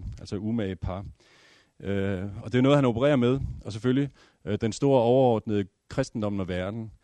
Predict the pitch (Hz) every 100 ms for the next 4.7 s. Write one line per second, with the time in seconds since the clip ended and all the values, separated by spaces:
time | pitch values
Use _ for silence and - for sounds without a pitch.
0 | _ _ - 95 117 131 123 117 120 123
1 | - - 113 113 101 101 113 113 117 113
2 | 104 95 92 110 107 107 104 113 101 95
3 | 101 98 127 110 90 87 110 107 92 90
4 | 87 - - 104 95 95 95